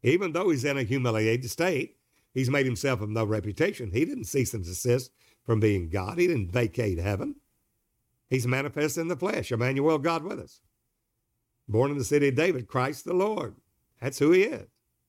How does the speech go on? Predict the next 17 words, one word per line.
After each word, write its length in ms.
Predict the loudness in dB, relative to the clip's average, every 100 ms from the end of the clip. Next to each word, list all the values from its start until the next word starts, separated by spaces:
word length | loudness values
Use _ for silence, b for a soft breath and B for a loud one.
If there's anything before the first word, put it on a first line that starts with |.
| _ -4
God 240 | -2 0
with 160 | 0 -2
us. 240 | -6 -14 _ _ _ _ _ _ _ _ _ _ -2
Isaiah 340 | 0 2 2
seven 260 | 2 -2 -2
fourteen, 540 | 0 -2 0 0 0
"A 60 | -2
virgin 300 | -2 -2 -6
conceived, 500 | -6 2 4 4 2 b b b _
bring 220 | -2 -2
forth 200 | -2 -2
a 60 | -2
son, 300 | -2 -2 -2
call 180 | -2 -2
his 120 | -2
name 160 | -2
Emmanuel, 720 | -2 0 2 2 2 0 -6